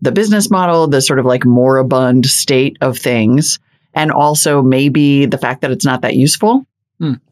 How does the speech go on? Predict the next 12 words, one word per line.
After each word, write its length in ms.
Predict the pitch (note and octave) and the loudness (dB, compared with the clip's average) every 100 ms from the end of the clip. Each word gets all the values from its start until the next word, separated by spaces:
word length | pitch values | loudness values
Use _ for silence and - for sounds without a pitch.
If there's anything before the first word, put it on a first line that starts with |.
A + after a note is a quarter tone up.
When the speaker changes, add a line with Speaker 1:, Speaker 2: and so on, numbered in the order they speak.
| _ _ _ | _ _ _
Speaker 1:
Um, 340 | D#3 D#3 C#3 C3+ | -4 0 0 0
for 140 | E3 | -2
people, 260 | D#3 E3 C3 | 0 0 2
or 160 | E3 E3 | 2 2
that 160 | D#3+ | 0
it's 100 | C#3+ | 0
just 180 | - C#3+ | -2 -2
this, 180 | D3 C#3 | -2 0
like, 160 | C3+ A#2 | -2 0
journalism 500 | C#3+ C#3+ C#3+ C3 B2+ | 0 0 0 0 0
playground 640 | C3+ C3 C3 B2+ B2+ B2 B2 | 0 0 0 0 0 0 0
that 240 | B2+ A#2 | 0 -2